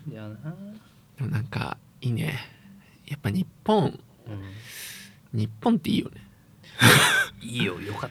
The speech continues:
Speaker 1: た。
Speaker 2: よかった、
Speaker 1: うん。
Speaker 2: いいでしょ。
Speaker 1: 結局旅行行っちゃったもんな。
Speaker 2: うん。で、どこ行ってたの？
Speaker 1: あのー、結局静岡行っ
Speaker 2: え、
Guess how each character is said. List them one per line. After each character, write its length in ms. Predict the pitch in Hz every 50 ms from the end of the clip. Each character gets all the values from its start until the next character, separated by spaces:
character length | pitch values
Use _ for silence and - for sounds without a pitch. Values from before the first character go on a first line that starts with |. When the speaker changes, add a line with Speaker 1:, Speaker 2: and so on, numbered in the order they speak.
| - -
Speaker 1:
た。 80 | - -
Speaker 2:
よ 160 | - - -
か 80 | - 95
っ 40 |
た、 60 | 95 98
Speaker 1:
う 80 | 95
ん。 60 | 95
Speaker 2:
い 80 | 104 131
い 20 |
で 80 | 110 -
し 80 | - 90
ょ。 40 | 87 87 - - - - - - - - - - - - - - - - - - - - - - - - - - - -
Speaker 1:
結 140 | - - - -
局 200 | - 120 113 117
旅 140 | 104 104 101
行 140 | - - 139
行 80 | 113 -
っ 20 |
ち 120 | - - 156
ゃ 20 |
っ 40 | 151
た 260 | - - - - -
も 60 | 92
ん 40 | 95
な。 100 | 98 87
Speaker 2:
う 200 | - 104 - -
ん。 200 | - - - - - - - - - - -
で、 120 | - 123
ど 160 | 113 - 175
こ 160 | 185 - 120
行 80 | - -
っ 20 |
て 140 | - - -
た 100 | - -
の？ 800 | - - - - - - - - - - - - - 113 104 95 95
Speaker 1:
あ 40 |
の 640 | 95 95 95 95 95 95 92 92 90 90 92 92 87 - - - -
ー、 40 | -
結 200 | 104 107 107 - -
局 240 | - 165 156 170 165
静 480 | 151 - - - 143 139 139 151 170
岡 520 | 170 135 104 95 - - 98 92 87 82 85
行 140 | 90 90
っ 20 | - - - _ _ - - - 107 104
Speaker 2:
え、 340 | 101 92 85 80 135 -